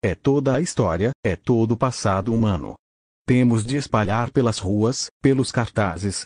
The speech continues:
pelos monumentos, pelas livrarias e pelas escolas as lições de Lao Tse e Pitágoras, Vitrúvio e Pacioli, Aristóteles e Platão, Homero e Dante, Virgílio e Shankara,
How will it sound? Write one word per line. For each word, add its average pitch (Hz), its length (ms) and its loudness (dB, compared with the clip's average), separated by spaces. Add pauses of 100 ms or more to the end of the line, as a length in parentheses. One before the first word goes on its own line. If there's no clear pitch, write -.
(100)
pelos 123 300 2
monumentos, 110 800 2 (120)
pelas 113 360 2
livrarias 117 720 0
e 131 40 2
pelas 113 320 0
escolas 107 540 0
as 120 120 0
lições 107 420 -2
de 92 100 -2
Lao 127 240 0
Tse - 240 -2
e 110 160 2
Pitágoras, 92 760 -4 (140)
Vitrúvio 143 720 0
e 151 80 0
Pacioli, 117 560 0 (100)
Aristóteles 123 840 0
e 107 80 2
Platão, 101 480 2 (100)
Homero 120 440 2
e 135 40 0
Dante, 117 420 -2 (140)
Virgílio 143 640 0
e - 20 -2
Shankara, 85 600 -2